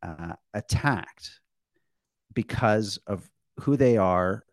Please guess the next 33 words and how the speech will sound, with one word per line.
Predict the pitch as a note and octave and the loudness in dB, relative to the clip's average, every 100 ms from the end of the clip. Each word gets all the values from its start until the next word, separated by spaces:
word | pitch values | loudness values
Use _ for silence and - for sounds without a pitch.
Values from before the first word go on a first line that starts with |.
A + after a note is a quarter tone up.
| _ _ _ _ _ _ _ _ _ - | _ _ _ _ _ _ _ _ _ -8
and | G#2 G2+ | -4 -2
not | G#2+ G#2+ G#2+ - _ _ _ _ _ _ _ _ _ _ _ _ _ _ | 0 0 0 -2 _ _ _ _ _ _ _ _ _ _ _ _ _ _
anything | G3+ G#3 F3 - D2 - _ - | 4 6 4 2 -8 -12 _ -20
in | - - | -20 -18
any | - G3 G3 | -12 -6 -6
shape | - C#3 B2 | -6 -8 -8
or | A2+ | -12
form | - G#2 G2 F#2+ - _ _ _ _ _ - | -12 -10 -8 -10 -14 _ _ _ _ _ -10
that | G#2+ G2 E2+ F2+ - _ | -4 -4 -6 -12 -14 _
should | - A#2 | -10 -2
be | A2 | 0
allowed | F#2 G#2 A2+ A#2 | 0 0 0 0
or | G2 | -2
tolerated | - - G#2+ G#2+ F2+ D#2+ - F2 - _ _ _ | -8 -8 -4 -2 -4 -6 -6 -8 -8 _ _ _
in | G2+ G#2 | -4 -2
this | G#2 | -4
country. | - G3+ - | -4 -4 -2
And | G2+ | -2
I | A2 | -2
agree, | A#2+ F3 | -4 -6
Sean, | - C3 A2+ | -2 -2 -2
I | |
think | A#2+ F3 | -2 -2
the | |
reason | D#3+ C#3 C3 | -2 -2 -2
your | G#2 - - | -2 -8 -18
tweet | - E3+ - | -6 -6 -2
got | A2 G#2+ | -4 -4
so | - | -4
much | A2+ G#2 - - | -4 -4 -8 -8
action | C3 F3+ - G#2 | -8 -6 -8 -6
is | G#2 G#2 | -6 -4
that | A#2 | -4